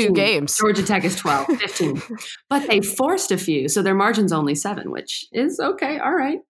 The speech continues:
Speaker 1: That's, that's something.
Speaker 2: <laughs> If you've turned it over fifteen times and you actually are
Speaker 1: Right.
Speaker 2: only minus seven, that's actually kind of impressive.
Speaker 1: That's crazy. And,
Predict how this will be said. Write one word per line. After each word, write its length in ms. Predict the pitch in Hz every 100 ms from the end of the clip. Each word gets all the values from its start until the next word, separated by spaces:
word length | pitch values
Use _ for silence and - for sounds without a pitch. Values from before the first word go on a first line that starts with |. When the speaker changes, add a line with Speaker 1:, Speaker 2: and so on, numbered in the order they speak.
| _ _
Speaker 1:
That's, 340 | 175 214 - -
that's 240 | 196 214 233
something. 400 | 220 247 285 254 -
Speaker 2:
<laughs> 120 | -
If 100 | 220
you've 140 | 262 -
turned 240 | 427 427
it 80 | 294
over 200 | 277 247
fifteen 460 | - 220 226 220 202
times 440 | 185 175 226 233
and 180 | 190 160
you 160 | 185 185
actually 440 | 175 220 247 226
are 80 | 175
Speaker 1:
Right. 60 | 165
Speaker 2:
only 180 | 180
minus 340 | 180 170 175 190
seven, 380 | 175 170 202 202
that's 180 | 170
actually 380 | 175 233 - 311
kind 240 | 294 302 339
of 80 |
impressive. 560 | 320 302 359 - - -
Speaker 1:
That's 160 | 220 214
crazy. 540 | - - 185 196 175
And, 180 | 208 202